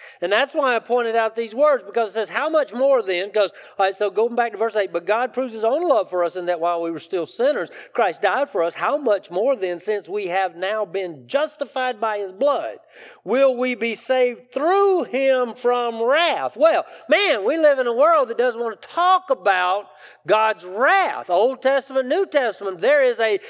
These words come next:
a very adequate picture of what wrath is.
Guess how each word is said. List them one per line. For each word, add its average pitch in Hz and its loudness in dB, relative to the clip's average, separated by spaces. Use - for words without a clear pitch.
a 170 2
very 269 2
adequate 262 -2
picture 269 -2
of 202 2
what 247 2
wrath 214 -2
is. 277 -4